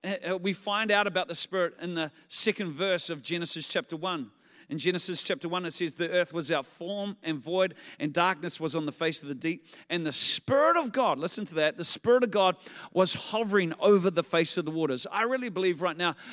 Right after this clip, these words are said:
the Spirit of God is hovering over many situations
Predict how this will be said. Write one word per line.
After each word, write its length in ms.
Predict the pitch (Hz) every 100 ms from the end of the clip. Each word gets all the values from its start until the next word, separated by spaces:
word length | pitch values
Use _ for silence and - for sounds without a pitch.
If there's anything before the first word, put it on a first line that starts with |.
| 190
the 100 | 175
Spirit 480 | - - - 233 233
of 120 | 170
God 300 | 160 196 175
is 160 | 156 -
hovering 380 | 190 160 165 156
over 200 | 139 147
many 280 | 156 156
situations 1000 | 135 165 123 139 139 139 - 98 - -